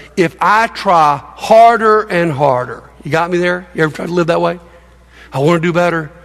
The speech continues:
I want to be more like Jesus. I got to be more like Jesus. So I'm gonna leave this Sunday. Buddy convicted me this Sunday. So here's what I'm gonna do. I'm gonna go out this week, and I'm just gonna try harder and harder, and I'm," the Holy Spirit says you can't do that.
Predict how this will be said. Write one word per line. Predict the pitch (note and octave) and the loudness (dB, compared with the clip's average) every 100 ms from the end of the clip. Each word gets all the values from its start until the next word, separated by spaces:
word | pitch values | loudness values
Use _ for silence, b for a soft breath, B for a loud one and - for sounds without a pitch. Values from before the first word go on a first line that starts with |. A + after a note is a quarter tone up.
| - | -6
I | D3 | -2
want | D#3+ | 0
to | |
be | D#3+ | 2
more | F3 E3+ | 2 2
like | F3+ | 0
Jesus. | D3+ F3 D#3+ D3+ - - B B | -2 -4 -4 -8 -12 -18 B B
I | |
got | D3 E3 | -6 -4
to | |
be | E3 | -4
more | F3 F3+ | -2 0
like | F3 | 0
Jesus. | E3 F3 D#3 C#3+ - - B B | -4 -4 -6 -10 -14 -18 B B
So | - D#3+ | -2 0
I'm | E3 | 0
gonna | F3+ | 0
leave | F3+ F#3 | -2 0
this | F#3+ - | -2 0
Sunday. | F3 E3 E3+ E3+ - B B | -4 -4 -6 -10 -18 B B
Buddy | - E3 F3+ | -2 -2 -2
convicted | F#3 E3 F3+ F#3+ | -4 -2 -2 -2
me | F#3 | 0
this | F#3 F#3 | 0 0
Sunday. | E3 D3 D3 B B | -2 -2 -6 B B
So | - | -4
here's | C#3+ F3 | 0 0
what | F3 | 0
I'm | F#3 | 0
gonna | F3+ | 0
do. | G#3 F#3 E3 B - | 2 0 -2 B -4
I'm | D#3+ | -2
gonna | F#3+ | -2
go | F3+ G3 | 0 0
out | G3+ F#3+ | 0 0
this | G#3 - | -4 0
week, | F3+ F3 - B | 0 0 -6 B
and | D3+ | -4
I'm | F#3 | -4
just | F#3 G3 | -4 -2
gonna | F#3 | -2
try | - G3 D#3+ | 0 -2 0
harder | F#3+ A3 A#3+ A#3+ | 2 4 4 0
and | G#3 | 2
harder, | A#3+ A#3 F3 F3 - B | 2 2 0 -4 -6 B
and | E3 | -2
I'm," | F3+ A3 - - - - _ _ _ _ _ _ _ _ _ - | 0 -2 -8 -20 -20 -20 _ _ _ _ _ _ _ _ _ -8
the | |
Holy | C3+ D#3+ D3+ | -4 -2 -2
Spirit | - D3 | -2 -2
says | - C#3 B2 | 0 -2 -2
you | |
can't | A#2+ C3 | -2 -2
do | A#2+ A#2+ | -2 -8
that. | A2+ A#2+ | -8 -10